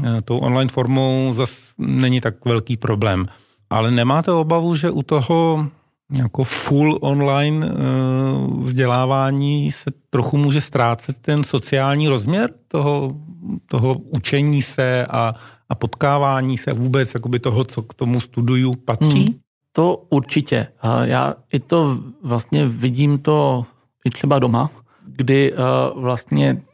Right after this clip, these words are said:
Speaker 2: jako třeba doma jako Káťa studuje vysokou školu v prváku,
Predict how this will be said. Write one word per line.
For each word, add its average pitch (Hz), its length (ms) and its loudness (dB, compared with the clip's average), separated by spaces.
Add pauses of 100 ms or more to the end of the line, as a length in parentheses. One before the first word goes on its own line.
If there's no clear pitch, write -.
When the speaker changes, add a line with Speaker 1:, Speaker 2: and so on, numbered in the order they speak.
(420)
Speaker 2:
jako 117 240 -4
třeba 135 240 -2
doma 131 300 2
jako 127 200 -4
Káťa 131 380 0
studuje 131 540 0 (480)
vysokou 131 460 -2
školu 139 320 0
v 131 60 -4
prváku, 135 640 0